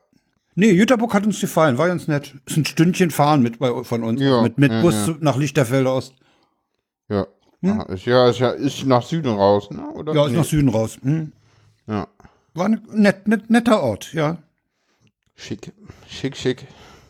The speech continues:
Speaker 1: Die haben auch noch ein Stück Stadtmauer und die haben auch noch dicke Türme an der
Speaker 2: Okay.
Speaker 1: Stadtmauer. Echt
Speaker 2: Ja, ja.
Speaker 1: dicke Dinger.
Speaker 2: Ja.
Speaker 1: Und ihr, ihr wart heute beim Tagesspiegel, im
Speaker 2: Wir waren
Speaker 1: Hochfest,
Speaker 2: heute
Speaker 1: ne?
Speaker 2: beim, beim Hochfest
Speaker 1: Erzähl mal.
Speaker 2: Tagesspiegel.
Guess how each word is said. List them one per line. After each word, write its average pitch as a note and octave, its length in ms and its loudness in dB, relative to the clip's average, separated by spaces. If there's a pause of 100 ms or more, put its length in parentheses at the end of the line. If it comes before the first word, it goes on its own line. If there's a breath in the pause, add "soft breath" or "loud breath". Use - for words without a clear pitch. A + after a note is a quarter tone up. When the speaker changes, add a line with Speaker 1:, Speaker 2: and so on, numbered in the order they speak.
(720 loud breath)
Speaker 1:
Die D#3 100 4
haben F#3 100 2
auch A3 60 2
noch G3+ 100 2
ein F#3 60 2
Stück - 200 -6
Stadtmauer F#3 400 0
und C#3 100 0
die C#3 80 2
haben D3 80 2
auch C3 80 4
noch A#2 100 0
dicke - 420 -4
Türme A2+ 460 0 (220)
an G2+ 120 0
der F#2 100 0
Speaker 2:
Okay. - 20 -4 (260)
Speaker 1:
Stadtmauer. E2 240 -8
Echt A2+ 120 -2
Speaker 2:
Ja, G#2+ 180 2
ja. G2+ 80 2
Speaker 1:
dicke D3+ 540 0
Dinger. G#2 580 -2 (840 loud breath)
Speaker 2:
Ja. G#2+ 560 -2 (540)
Speaker 1:
Und D3 160 -2
ihr, A3 400 2
ihr D#3 160 2
wart D#3+ 180 2
heute F3 240 2
beim C#3 540 2
Tagesspiegel, C#3 520 -2
im A2 60 -6
Speaker 2:
Wir D#3+ 140 0
waren D#3+ 160 4
Speaker 1:
Hochfest, D#3+ 180 -2
Speaker 2:
heute D#3+ 80 -2
Speaker 1:
ne? C#3 60 0
Speaker 2:
beim, C#3 260 0
beim C3 240 0
Hochfest D3+ 300 -6
Speaker 1:
Erzähl C3 240 2
mal. A#2 100 2
Speaker 2:
Tagesspiegel. F#3 720 -2